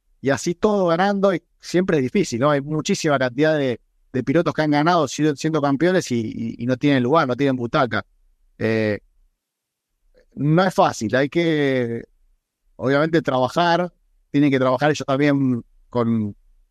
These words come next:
eh, la parte económica, con sponsors, porque hoy por hoy, eh, para llegar a la Fórmula uno, o sos un piloto totalmente fuera de serie, un sobresaliente, que, que, que los hay, los hubo, o si no, si son muy buenos,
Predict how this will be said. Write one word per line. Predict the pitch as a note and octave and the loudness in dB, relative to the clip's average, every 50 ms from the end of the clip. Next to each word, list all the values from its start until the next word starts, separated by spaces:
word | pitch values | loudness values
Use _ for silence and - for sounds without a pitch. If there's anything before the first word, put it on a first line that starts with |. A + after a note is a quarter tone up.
| _ _ _ _ _ | _ _ _ _ _
eh, | A2+ A2+ A2 | -6 -2 0
la | A2+ A#2+ | 0 2
parte | - D3 C#3 A#2+ D3 B2+ | 2 0 0 0 0 0
económica, | A#2 G#2+ B2+ B2+ D#3 F3 E3+ D#3 D3+ C#3 B2+ A#2+ | 0 0 0 2 4 4 4 2 2 0 0 0
con | A#2+ A#2+ A#2 | -2 -2 -4
sponsors, | - - F3+ E3+ E3 D#3 C#3 - C3+ B2 A2+ - - - _ | -2 0 2 2 2 2 0 -2 -4 -4 -4 -6 -10 -16 _
porque | - A2 G#2+ A2 A2+ A2 A2 A2 G#2+ | -10 -10 -6 -4 -4 -2 -2 -2 -2
hoy | A#2 A#2+ C#3 C#3+ | -2 0 0 -2
por | B2 B2+ C#3 C#3+ | 0 0 0 0
hoy, | D#3+ F3 E3+ D3+ - _ _ _ _ _ _ _ _ _ _ _ _ | 2 2 2 0 -2 _ _ _ _ _ _ _ _ _ _ _ _
eh, | A#2 A2+ A2 G2 - | -4 -4 -4 -4 -4
para | - C3 B2+ | -2 0 0
llegar | A#2 - C#3+ D#3+ F3 F3 | 0 0 0 2 2 2
a | |
la | D#3+ D3 | 2 0
Fórmula | - E3 E3 E3 D#3+ D3 D3+ | -2 -4 -4 0 0 2 2
uno, | D#3+ F3 F3+ F3+ F3 E3+ - - _ _ _ _ _ _ _ _ - _ _ | 2 2 2 2 2 0 -2 -4 _ _ _ _ _ _ _ _ -20 _ _
o | - A#2+ A2+ | -8 -6 0
sos | - F3+ E3+ - - | 0 0 0 0 0
un | E3+ D#3 C#3+ C3+ B2 A#2+ A#2+ A2 | 0 2 2 2 2 0 -2 -2
piloto | - C3+ C#3 D#3 D3 - D#3 D3 C#3 C3 G#2+ - | -2 0 0 0 0 2 2 2 2 0 -2 -2
totalmente | - C3+ A#2 - D3+ D3+ D3 D#3 D#3+ D#3+ D#3 - C#3 | -4 -4 -2 -2 -2 0 0 0 0 0 0 -2 -4
fuera | A#2+ - D#3 D3+ D3 C#3 | -4 -2 -2 -2 0 -2
de | C3+ A2+ | -2 -2
serie, | - F#3 F#3+ F3+ D3 C3+ B2+ | 0 0 0 2 2 0 0
un | C3 C#3 B2+ B2 A2+ | 0 -2 -4 -6 -8
sobresaliente, | - - B2 B2+ B2+ B2 - B2 C3+ E3 F#3+ F#3+ E3+ D3+ - D3 A#2 | -4 -2 -2 -2 -2 -2 -2 -2 0 0 0 0 0 -2 -2 -2 -2
que, | A2+ G#2 G2+ | -2 -4 -6
que, | - - G#2+ G#2 G#2 G2+ - - _ _ _ _ _ _ | -6 -8 -6 -6 -6 -6 -8 -14 _ _ _ _ _ _
que | B2 A2+ | -8 -6
los | A2 A2 - - | -6 -6 -2 0
hay, | E3 E3 D3 C#3 C#3 C#3 C3 A#2+ | 0 2 2 0 0 -2 -2 -2
los | G#2 G#2+ - - | -4 -6 -4 -2
hubo, | E3+ E3+ D#3 D3+ D3+ D#3+ E3+ - _ _ _ _ _ _ _ _ _ _ | -2 0 0 0 0 -2 -2 -6 _ _ _ _ _ _ _ _ _ _
o | - C3 | -8 -8
si | - - C#3 D3 | -6 -2 0 2
no, | D#3+ F3 F#3 F#3+ F3+ | 2 4 4 2 2
si | - D3 | 0 -2
son | A#2+ E3+ F3+ F3 | -2 -2 -2 0
muy | F3+ E3 D#3+ | -2 0 2
buenos, | F3+ G3+ G#3+ F#3 F3 D#3 | 2 2 2 2 0 0